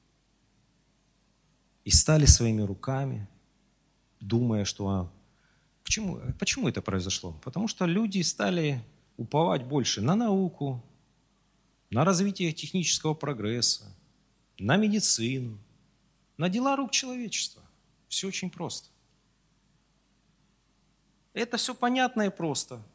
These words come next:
Мы, когда были в Израиле, на Масаде, там вот такие вот водоемы высечены в скалах. И, м, историки говорят, что действительно вот сезон дождей проходит,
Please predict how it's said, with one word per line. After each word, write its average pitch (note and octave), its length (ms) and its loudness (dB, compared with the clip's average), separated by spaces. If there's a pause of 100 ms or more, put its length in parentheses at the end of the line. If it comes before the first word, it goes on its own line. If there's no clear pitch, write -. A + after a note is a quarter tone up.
(200)
Мы, E3 440 -2 (840)
когда C3 280 -2
были D3+ 340 -2
в B2 220 -14
Израиле, A#2 400 0
на A2 100 -2
Масаде, G2+ 540 2 (580)
там F#3 240 2
вот D#3 80 -4
такие D3 300 -6
вот C#3+ 340 -8 (320)
водоемы B2+ 680 2 (920)
высечены F#2 600 -4 (300)
в - 60 -4
скалах. - 440 0 (720)
И, G#2+ 380 -2
м, A#2 1160 -8
историки D#3+ 380 0
говорят, D3 340 2
что C3 360 -2
действительно A#2 560 0
вот G#2+ 200 -4
сезон A#2+ 320 0
дождей A2+ 280 0
проходит, F#3+ 520 -4